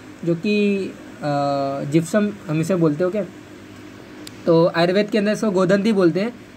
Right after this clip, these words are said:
इसका हम भस्म बनाने के procedure यहाँ पे देखेंगे, ओके। तो इसका भस्म बनाने के लिए आपको क्या करना है, पहले आपको गोदंती को collect करना है, ओके। तो गोदंती means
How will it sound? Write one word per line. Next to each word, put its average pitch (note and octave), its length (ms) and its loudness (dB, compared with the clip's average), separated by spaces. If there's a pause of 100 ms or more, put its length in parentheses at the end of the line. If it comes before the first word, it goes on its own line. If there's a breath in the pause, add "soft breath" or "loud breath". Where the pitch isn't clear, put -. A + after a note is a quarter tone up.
(120)
इसका F#3 240 0
हम G#3+ 120 0
भस्म E3+ 280 0
बनाने F3+ 260 2
के G#3 100 0
procedure F#3 380 -2
यहाँ E3+ 140 0
पे G#3+ 120 -2
देखेंगे, E3 480 0
ओके। E3+ 440 -8 (1600)
तो G3 80 4
इसका G#3 220 4
भस्म F#3+ 320 2
बनाने A3 260 2
के A3+ 60 0
लिए A3+ 100 4
आपको G#3+ 200 2
क्या A#3 120 2
करना G#3+ 220 2
है, A3+ 60 0
पहले G3+ 200 2
आपको G#3 300 0
गोदंती F3+ 420 2
को G#3 120 0
collect G3 280 2
करना F3 220 4
है, B3 140 -2 (140)
ओके। F#3 180 -2
तो D#3+ 120 0
गोदंती F3+ 640 0 (1300)
means G3+ 240 4